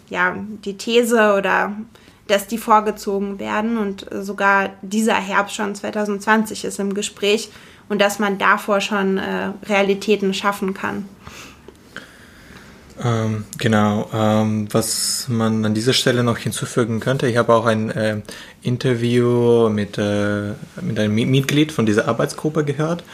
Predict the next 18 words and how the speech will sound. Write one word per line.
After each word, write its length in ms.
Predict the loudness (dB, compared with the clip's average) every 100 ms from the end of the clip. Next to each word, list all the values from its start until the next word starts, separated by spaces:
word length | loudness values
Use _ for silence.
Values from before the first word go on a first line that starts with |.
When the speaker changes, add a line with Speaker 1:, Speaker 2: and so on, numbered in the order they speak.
| -18 -16 -18 -14
Speaker 2:
und 300 | -2 -2 0
er 160 | 0 2
meinte 400 | 2 2 2 0
eigentlich, 340 | 0 -2 -2
dass, 500 | 0 0 0 -4 -4 -4
ähm, 800 | 0 2 2 2 0 -2 -4 -2
nach, 400 | 0 0 -2 0
äh, 140 | 0
dieser 200 | 2 -2
Volksabstimmung 920 | 2 0 2 -2 -2 -2 2 2 2 0
noch 200 | -2 -4
zweite 420 | 0 0 2 0
Runde 400 | 0 0 0 0
geben 320 | 0 2 2
wird. 300 | 2 0 -6 -20 -20 -20 -18 -20 -6 2
Ähm, 720 | 4 6 6 4 4 2 0
oder 180 | 2 4
eben 320 | 4 2 -2